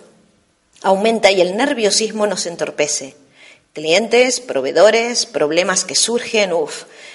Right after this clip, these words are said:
no es fácil mantener la serenidad. No puedes venirte abajo ni bloquearte. Los cambios rápidos y la demanda de respuesta inmediata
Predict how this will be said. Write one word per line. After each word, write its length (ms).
no 160
es 140
fácil 360
mantener 480
la 100
serenidad. 640
No 300
puedes 320
venirte 400
abajo 420
ni 260
bloquearte. 720
Los 220
cambios 340
rápidos 640
y 80
la 120
demanda 340
de 100
respuesta 500
inmediata 680